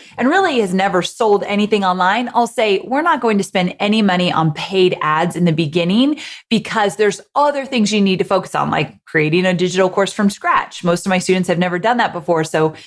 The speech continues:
I'm walking them through all those details and then promoting it. So let's say if you do a webinar to promote it, they're learning that new talent. So also adding ads to the mix is a little overwhelming. And if they don't have extra money,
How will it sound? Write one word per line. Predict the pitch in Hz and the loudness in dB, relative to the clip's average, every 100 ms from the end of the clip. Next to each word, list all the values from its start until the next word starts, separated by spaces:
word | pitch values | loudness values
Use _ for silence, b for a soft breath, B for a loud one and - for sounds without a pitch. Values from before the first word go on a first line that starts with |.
| B | B
I'm | 185 202 | -2 0
walking | 196 196 | 0 -2
them | 180 175 | -4 -2
through | 185 170 | 2 2
all | 165 | 2
those | 165 160 | -2 -2
details | 214 208 156 151 - B B | -2 0 0 -2 -8 B B
and | 190 196 | -2 0
then | 175 | 0
promoting | - 208 202 254 320 175 139 | -2 0 2 2 0 -2 -2
it. | - - | -4 -2
So | 185 | 0
let's | 165 165 | 0 0
say | 185 170 | 0 0
if | 175 | 0
you | 170 | 0
do | 185 190 | 2 2
a | |
webinar | 190 226 262 196 151 147 151 | 2 0 0 0 2 0 -2
to | - | -4
promote | 175 165 147 | -2 0 0
it, | 139 - | -2 0
they're | 180 | 0
learning | 190 196 202 196 | 2 0 2 0
that | 202 285 202 | 0 0 -2
new | 170 | -4
talent. | - 151 147 151 B B B | 0 0 0 -2 B B B
So | - 233 226 - | 2 2 0 0
also | 226 254 262 254 226 | 2 2 0 0 0
adding | 190 196 196 190 185 - _ _ _ _ - | 2 0 0 0 -2 -4 _ _ _ _ -4
ads | 339 349 262 | -2 -2 -4
to | - 240 | -6 0
the | 233 | 0
mix | 214 202 - - | 2 -2 -4 -2
is | 208 185 - | 0 0 -2
a | 202 | 0
little | 214 214 | 2 2
overwhelming. | 208 190 190 214 214 202 - | 0 0 0 0 0 -4 -2
And | 247 269 285 233 202 208 | -2 0 0 0 -2 -4
if | 190 | -2
they | |
don't | 190 - | 0 0
have | 180 165 | -2 -4
extra | 175 160 - 170 | -4 -4 -4 -2
money, | 220 349 247 185 175 | 2 2 0 -2 -2